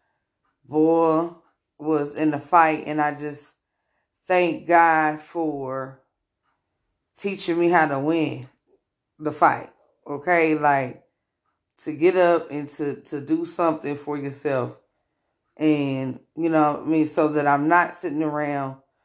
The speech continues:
feeling defeated and depressed and like, "Why can't I win?" I can't win because I'm not getting up. I'm not moving. So thank you, Lord, for that. And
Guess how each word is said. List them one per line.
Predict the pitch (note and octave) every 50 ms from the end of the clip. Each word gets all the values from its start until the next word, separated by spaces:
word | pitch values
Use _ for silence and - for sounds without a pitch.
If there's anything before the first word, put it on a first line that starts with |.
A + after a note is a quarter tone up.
| _ _ _ _ _
feeling | _ - E3+ E3+ D#3+ D#3 D#3 D3+ C#3+
defeated | C#3+ C#3+ D3 - - F3+ E3 D#3+ D#3 D3+ D#3 D3+ C#3+
and | C#3+ C#3+ C3
depressed | C#3 - - - F3 E3+ D#3+ D#3 D3+ D3+ D3 D3 D3 - -
and | - D3+ D3 C#3+ C3+ C3+ C3+ C3 C3 B2+ B2+ _ _ _ _ _ _ _ _ _ _ _
like, | - C#3 C#3+ C#3 C3+ C3+ C3 B2+
"Why | C#3 C#3+ D3+ D#3 D#3+ D#3 -
can't | - F3 D#3 D3+
I | C#3+ C#3 C#3+
win?" | D3 E3 F3 E3 D#3 D3+
I | D3 C#3
can't | B2+ - - F#3 E3+ D3 C3+ C#3+
win | D#3 E3 D#3+ D#3+
because | D3+ C#3 C3+ - D#3+ C#3+ B2 C#3
I'm | C#3 C#3 C#3+
not | D3 C#3+ C#3 C3+ C3 A#2+ - C3+
getting | C3+ D3+ D3+ D3 C#3+ C#3+ C#3+
up. | E3+ G3 F3+ D3 - - - _ _ _ _ _ _ _ _ _ _ -
I'm | C#3+ D3+ D3+
not | D3 C#3+ C#3 B2+ C3 A2+
moving. | D3 D#3 D#3 D#3+ D#3 D3+ C#3+ C3 C3 B2+ B2+
So | B2+ B2+ - - D3 C3+ B2+ B2+ B2+ B2+ - _ _ _ _ _ _ _ _ _ _ _ _ _ _ _ _ -
thank | F3 G3 G3 F#3+
you, | F#3 F#3+ F3+
Lord, | F#3 F#3 F#3 F#3 F#3
for | - - F3+
that. | E3 D#3 D#3+ F#3 G3 G#3+ A#3 B3+ D#4 - - - - - _ _ -
And | - F3+ F3+ F3+ F3 F3 F3 F3 F3 F3 F3 F3 F3 F3 F3 F3+ F3+ F3+ G3+ G#3+